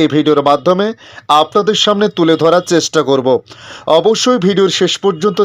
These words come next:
দেখতে অনুরোধ করব। দেখে নিন আজকের প্রতিবেদনে কী জানিয়েছে আবহাওয়া দপ্তর। বছরের শেষে বদলে গেল আবহাওয়া। নতুন বছর আসছে আগামীকাল থেকে। ডিসেম্বরের কাঁপানো শীত তো দূর,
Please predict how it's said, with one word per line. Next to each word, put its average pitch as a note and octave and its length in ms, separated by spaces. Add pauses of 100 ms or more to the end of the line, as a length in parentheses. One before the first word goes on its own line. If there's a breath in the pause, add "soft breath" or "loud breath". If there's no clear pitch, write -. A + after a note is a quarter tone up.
দেখতে D#3+ 240 (220)
অনুরোধ F#3 380
করব। C#3 180 (640 loud breath)
দেখে F3+ 260
নিন A#3+ 140 (200)
আজকের G3+ 300 (100)
প্রতিবেদনে F#3 600 (400 loud breath)
কী F3+ 100 (180)
জানিয়েছে F3+ 500 (420 soft breath)
আবহাওয়া D#3+ 580
দপ্তর। C3+ 340 (420)
বছরের G3 540
শেষে F#3+ 300 (340)
বদলে E3+ 400
গেল G3+ 120 (260)
আবহাওয়া। C#3 440 (600 loud breath)
নতুন F3 260 (160)
বছর G3+ 280 (180)
আসছে E3+ 280 (240)
আগামীকাল F3 500 (120)
থেকে। C3+ 220 (580 loud breath)
ডিসেম্বরের A3 640 (100)
কাঁপানো F3+ 420
শীত F#3 220
তো E3+ 180
দূর, C#3+ 180